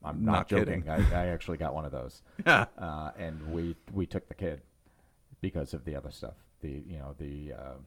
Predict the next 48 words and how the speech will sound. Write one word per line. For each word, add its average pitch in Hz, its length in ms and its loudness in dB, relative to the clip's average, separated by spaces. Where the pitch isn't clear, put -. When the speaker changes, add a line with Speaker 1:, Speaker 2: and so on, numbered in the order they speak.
Speaker 1:
the 73 80 -8
letters 69 320 -12
of 67 100 -16
recommendation, 78 680 -10
the 71 120 -12
essays, 71 640 -8
the, 69 140 -8
just - 320 -20
the, 78 220 -8
the 78 80 -8
overall 73 420 -10
kit. - 160 -10
It's - 140 -20
not 92 180 -6
all 92 140 -2
about 90 220 0
the - 60 -6
grading 80 280 -4
practice. - 180 -4
Speaker 2:
It's - 60 2
not 113 120 10
about 104 160 10
the 101 60 4
grading 98 200 4
Speaker 1:
It's - 40 -10
about 101 60 -2
Speaker 2:
practices 92 320 2
Speaker 1:
the 90 80 -2
Speaker 2:
and 98 100 4
Speaker 1:
all 87 260 2
stuff - 300 -6
that 82 80 -12
comes 76 220 -10
along 73 240 -6
with - 160 -12
kids. - 260 -14
Speaker 2:
Yeah, 107 240 2
and, 98 200 -2
and 98 120 2
the 98 60 4
admissions 104 340 2
officers 95 400 2
are 92 220 4
very 98 360 6
well 90 160 8
trained 92 320 2
in, 92 220 2
in 95 160 -2